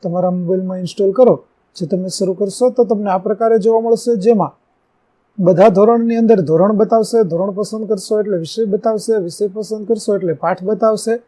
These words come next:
જેમાં વીડિયો ઉપર ક્લિક કરશો તો વીડિયો જોવા મળશે અને પી ડી એફ ઉપર ક્લિક કરશો તો તમને પી ડી એફ જોવા મળશે.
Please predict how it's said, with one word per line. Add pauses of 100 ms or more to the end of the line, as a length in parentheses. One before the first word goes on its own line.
(340)
જેમાં (360)
વીડિયો
ઉપર
ક્લિક
કરશો
તો
વીડિયો
જોવા
મળશે
અને
પી
ડી
એફ
ઉપર
ક્લિક
કરશો
તો
તમને
પી
ડી
એફ
જોવા
મળશે.